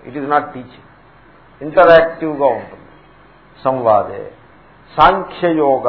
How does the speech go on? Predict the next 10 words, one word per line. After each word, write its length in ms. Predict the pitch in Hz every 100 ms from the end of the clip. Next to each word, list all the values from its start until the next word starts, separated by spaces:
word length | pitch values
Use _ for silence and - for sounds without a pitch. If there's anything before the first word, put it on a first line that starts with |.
| 110 117
అని 180 | 120
పేరు 260 | 107 107 95
దీనికి. 560 | 90 87 _ _ - 131
యోగ 180 | 160 143
అంటే 300 | 156 - 185
చాప్టర్ 500 | - 151 151 160 151
అనుకోండి, 460 | 147 - 147 139 143 - - - - - -
చాప్టర్ 400 | 110 110 147 151
అని 140 | 160
అనుకోవచ్చు, 840 | 165 165 175 170 170 170 170 -